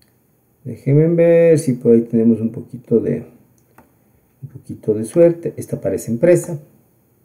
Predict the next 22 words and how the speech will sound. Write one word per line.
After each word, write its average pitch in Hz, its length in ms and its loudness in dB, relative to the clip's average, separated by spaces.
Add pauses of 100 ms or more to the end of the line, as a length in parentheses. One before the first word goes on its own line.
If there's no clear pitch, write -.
(300)
También 104 380 0
se - 140 -8
nos - 140 -10
queda 98 220 -6
a 95 40 -6
nivel 98 340 -6
de 101 60 -4
uno, 160 420 0 (480)
¿no? 123 300 -2 (1000)
Me, 107 280 -6
me, 120 300 4
me 113 160 4
encantaría, 117 800 2
eh, 90 320 -4
conseguir, 110 800 0 (800)
déjenme 123 320 -2
ver 113 120 2
si 113 140 -4
mejor 107 320 -2
le 104 100 0
ordeno, 98 460 -4
¿ya? 127 260 -2